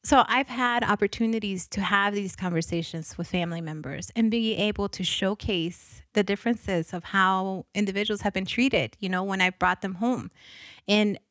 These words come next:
it has been hard. It hasn't been easy. And I, I don't want to excuse my grandma,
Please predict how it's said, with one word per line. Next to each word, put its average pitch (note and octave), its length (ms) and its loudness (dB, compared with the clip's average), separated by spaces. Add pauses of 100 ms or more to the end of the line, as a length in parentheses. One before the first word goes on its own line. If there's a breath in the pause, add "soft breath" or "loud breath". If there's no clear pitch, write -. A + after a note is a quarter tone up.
(200)
it A#3 160 4
has E4+ 240 4
been C#4 140 2
hard. A#3+ 400 4
It G3 160 -2
hasn't A3 380 2
been G3 200 0
easy. F3+ 500 -8
And F#3+ 200 -2
I, F#3+ 320 0
I F#3+ 120 0
don't A3+ 240 4
want A#3+ 140 0
to A#3 100 -2
excuse G3+ 520 -4
my F#3 80 -4
grandma, F3 580 0